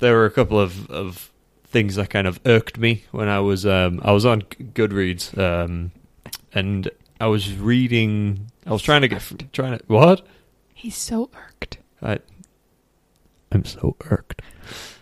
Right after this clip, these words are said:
Speaker 1: So <laughs> we, I was on Goodreads at work, and, uh, I was trying to find a, any hint at a release date for Doors of Stone, um, which those, you know, if you know about it, it's, um, Patrick Rothfuss's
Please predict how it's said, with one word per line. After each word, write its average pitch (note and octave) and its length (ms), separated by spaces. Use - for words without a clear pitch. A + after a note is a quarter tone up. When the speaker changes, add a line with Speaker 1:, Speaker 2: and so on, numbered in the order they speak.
Speaker 1:
So A#2+ 260
<laughs> A#2+ 120
we, B2+ 40
I C#3 100
was C#3 180
on C#3+ 140
Goodreads A2+ 480
at G#2 140
work, G2+ 360
and, F#2 280
uh, F2+ 240
I - 20
was F#2 100
trying A#2 180
to G#2+ 60
find F#2+ 280
a, F2+ 220
any A2+ 420
hint A#2 360
at F#2+ 140
a G2 60
release G2 360
date F2+ 300
for F#2+ 300
Doors G2+ 320
of F#2+ 100
Stone, C3 420
um, F#2 300
which G2+ 220
those, G2 460
you G#2+ 80
know, E2+ 160
if G#2+ 140
you G2+ 100
know F#2+ 100
about F2 260
it, F2 80
it's, F#2+ 200
um, F2 300
Patrick - 320
Rothfuss's F#2 1080